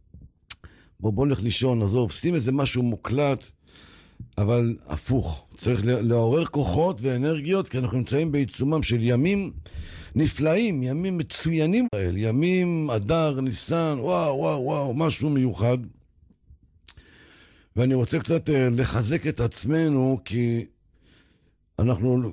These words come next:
כמעט רוב הזמן שלנו, לא רוצה להגיד כל, אבל רוב, הוא מושקע בדברים שמסביב.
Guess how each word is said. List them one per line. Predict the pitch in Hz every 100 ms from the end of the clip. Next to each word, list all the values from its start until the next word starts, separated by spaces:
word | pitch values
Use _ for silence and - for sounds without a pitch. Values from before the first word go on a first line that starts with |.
| -
כמעט | 131 135 208 202 - 117
רוב | 123 180 185
הזמן | 143 107 131 165 165
שלנו, | 139 127 117 113 127 135
לא | 180
רוצה | 147
להגיד | 113 113
כל, | - 143 123 98
אבל | 101 98
רוב, | 107 165 170 165 143 - - - - - -
הוא | 143
מושקע | 123 120 - 170 185
בדברים | 147 143 107 127 156 180 175
שמסביב. | 139 131 127 127 117 131 113